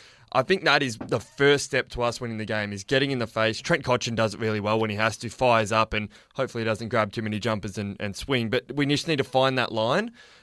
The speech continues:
And I think if we get under their skin in the first quarter, kind of take a lead into quarter time,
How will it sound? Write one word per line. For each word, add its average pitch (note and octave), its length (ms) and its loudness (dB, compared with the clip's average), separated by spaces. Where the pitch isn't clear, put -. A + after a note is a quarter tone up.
And B2 140 -2
I B2 80 2
think C#3+ 200 -6
if C#3 120 -6
we C#3+ 80 2
get D#3+ 140 6
under F#3+ 200 2
their C#3 140 2
skin C3 220 -6
in B2 120 -4
the A2+ 80 -4
first B2+ 340 0
quarter, A#2 440 0
kind C3+ 220 0
of - 60 -4
take B2+ 200 -4
a A#2+ 60 -4
lead A#2 240 0
into A#2 180 -6
quarter A2 280 -6
time, A2+ 460 -4